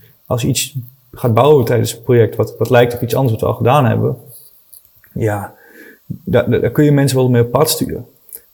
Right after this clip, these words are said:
Maar juist die, die details die het, die het project, product uniek maken en, ja, toch, toch echt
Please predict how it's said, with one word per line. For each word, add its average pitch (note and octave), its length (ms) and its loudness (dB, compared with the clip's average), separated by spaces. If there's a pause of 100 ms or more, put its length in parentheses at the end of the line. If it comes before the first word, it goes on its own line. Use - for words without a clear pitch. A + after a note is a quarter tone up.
(120)
Maar A2 380 0
juist C#3+ 380 2
die, G#2+ 280 2
die A2+ 140 -2
details A2 500 0
die A2+ 120 2
het, - 160 -8
die A2 220 -2
het G#2+ 180 -6
project, B2 400 2
product A#2 300 0
uniek A#2 300 2
maken D#3 380 0
en, G#2+ 200 -2 (560)
ja, A2 480 -4
toch, - 300 -4 (220)
toch A#2+ 220 -6 (420)
echt - 380 -6